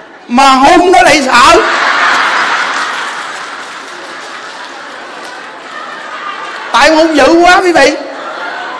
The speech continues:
Mà ông chơi ghê thiệt. Là cái bữa đó là ông biết là ông sẽ như vậy thì sao? Ông để gâu quý vị. Ông để ba bốn ngày không cạo râu.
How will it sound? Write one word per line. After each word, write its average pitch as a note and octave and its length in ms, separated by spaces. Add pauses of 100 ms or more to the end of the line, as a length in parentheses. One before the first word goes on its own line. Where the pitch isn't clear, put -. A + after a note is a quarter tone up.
(400)
Mà G#3+ 140
ông B3+ 140
chơi C4 180
ghê B3+ 240
thiệt. G3+ 220 (2000)
Là G#3 440 (720)
cái D#4+ 120
bữa A#3 280
đó D#4 120
là C#4 120
ông A3 180
biết D#4+ 300
là G3+ 140
ông A#3 240
sẽ C4 100
như C4 200
vậy F#3 240
thì F#3+ 240
sao? G#3 220 (440)
Ông B3 160
để A3 120
gâu C#4 300
quý C#4+ 100
vị. A3 160 (2250)
Ông C4+ 120
để C#4 180
ba D4 240
bốn D#4+ 160
ngày C4+ 220
không C#4+ 160
cạo B3+ 160
râu. D#4 320